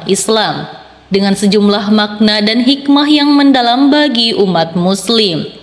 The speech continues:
Mari kita bahas lebih lanjut tentang keistimewaan serta makna puasa di bulan haji. Pemirsa yang dirahmati Allah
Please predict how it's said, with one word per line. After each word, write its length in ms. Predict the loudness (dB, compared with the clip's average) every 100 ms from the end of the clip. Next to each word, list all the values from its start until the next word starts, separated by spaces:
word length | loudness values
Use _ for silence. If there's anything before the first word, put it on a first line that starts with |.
| -20 -20 _ _
Mari 480 | 0 2 0 0 -2
kita 240 | -4 -2 0
bahas 320 | 0 0 0
lebih 240 | 2 2
lanjut 320 | 2 0 -2
tentang 320 | -2 -4 -4 -4
keistimewaan 720 | -2 -2 -2 0 0 0 -2
serta 400 | -2 -2 0 0
makna 640 | 0 -2 0 0 0 0
puasa 480 | 0 2 0 -2 -2
di 160 | 0 0
bulan 400 | 2 2 0 -2
haji. 720 | -2 -2 0 0 0 -2 -8 -14 -18 -20 -20 -20 -4
Pemirsa 400 | 0 0 0 0
yang 240 | 0 2 2
dirahmati 560 | 2 2 0 0 -2
Allah 720 | -2 0 2 2 0 -2 -6